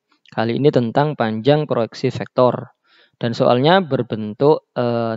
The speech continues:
titik-titik gini ya, bukan langsung vektornya, tapi titik-titik vektor B C, vektor B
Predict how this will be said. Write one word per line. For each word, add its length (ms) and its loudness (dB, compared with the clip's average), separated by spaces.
titik-titik 560 0
gini 240 -2
ya, 220 -4
bukan 340 -2
langsung 240 -2
vektornya, 480 -2
tapi 480 -2
titik-titik 880 -2
vektor 400 -4
B 160 -4
C, 320 6
vektor 320 -2
B 160 -2